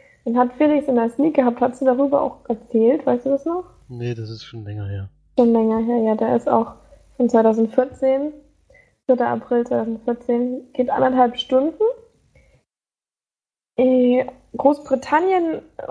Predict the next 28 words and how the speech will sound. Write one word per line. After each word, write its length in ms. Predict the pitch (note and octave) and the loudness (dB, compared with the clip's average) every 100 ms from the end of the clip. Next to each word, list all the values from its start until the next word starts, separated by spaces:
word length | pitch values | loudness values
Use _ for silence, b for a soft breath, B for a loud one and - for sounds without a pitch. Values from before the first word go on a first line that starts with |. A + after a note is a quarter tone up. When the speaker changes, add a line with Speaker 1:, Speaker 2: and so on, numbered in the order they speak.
| - | -2
Speaker 1:
und 360 | C#4+ C#4+ C#4 C#4 | 0 0 0 2
Deutschland 920 | C#4 G#4 - B3 A#3 A3 A3+ A#3+ A3+ A3+ | 2 0 -8 -8 -4 -4 -6 -8 -8 -8
eine 220 | B3+ A#3 A3+ | -6 -4 -4
Produktion, 760 | - A#3 A#3 - - B3+ B3+ | -2 -2 -4 -8 -2 0 0
Co-Produktion. 1080 | C4 C4 A#3+ C4 B3 A#3+ - B3+ B3 C4+ D#4 - b b b b b b - | 0 -4 0 0 0 -2 -4 0 0 0 -4 -10 b b b b b b -4
Was 200 | A#3+ A#3+ | -4 -4
ich 80 | - | -8
eigentlich 360 | A#3+ B3 A#3+ | -2 0 0
ziemlich 340 | C4+ B3+ B3 - | 0 0 -2 0
schön 280 | C4+ C#4 | 2 2
fand, 260 | C4+ B3 A#3+ | 0 0 2
dass 240 | A#3+ A#3+ | 0 -2
Deutschland 480 | - A#3+ A#3+ A#3+ A#3 | 0 0 0 -2 0
da 80 | A#3 | 0
mal 220 | A3+ A3 | 0 0
ein 60 | A3+ | 0
bisschen 680 | A#3+ - A3+ A3+ A#3 - _ _ _ _ _ _ - | -2 0 -2 0 -2 -6 _ _ _ _ _ _ -2
Geld 320 | A3 C4 - | 2 2 2
reingesteckt 680 | B3 B3 C4 - C4+ - - | 0 2 -2 0 -2 -2 -2
hat. 260 | C#4+ D#4 - - _ _ B B B _ _ _ _ _ _ _ _ _ _ _ _ | 0 0 -4 -18 _ _ B B B _ _ _ _ _ _ _ _ _ _ _ _
Ja, 240 | B3 A#3 A3+ | 4 4 2
in 160 | C4 | 2
den 220 | C#4+ C#4 C4+ | 2 2 2
Hauptrollen, 720 | C#4+ - C#4+ A#3 A#3 A#3 E4+ B4 - - | 2 0 -2 0 0 0 -2 -6 -10 -14
oder 160 | - F#3+ | -10 -8
in 80 | F#3+ | -6
den 120 | F#3 | -6
Rollen, 380 | F3+ F#3+ A#3 | -4 -2 -4